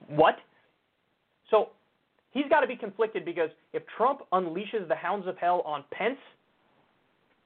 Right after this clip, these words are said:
that's beyond a Republican civil war, 'cause that's a civil war within the civil war. Like, right now, yes, you have the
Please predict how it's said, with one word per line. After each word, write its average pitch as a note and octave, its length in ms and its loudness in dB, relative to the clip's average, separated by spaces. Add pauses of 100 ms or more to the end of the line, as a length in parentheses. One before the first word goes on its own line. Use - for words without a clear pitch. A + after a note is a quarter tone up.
(1200)
that's D4+ 260 4
beyond G#3 420 6
a - 20 2
Republican D3+ 560 2
civil C3+ 240 -2
war, C#3 260 2 (160)
'cause F#3 120 -2
that's D4 180 4
a G3+ 100 2 (120)
civil A#3 240 6
war G#3+ 220 6
within G3 280 0
the A3+ 140 2
civil D#3 240 2
war. B2+ 320 -4 (200)
Like, G3+ 140 4
right B3+ 220 6
now, A#3+ 180 0
yes, G3+ 320 0
you G3 80 -4
have F3+ 240 2
the D#3 180 2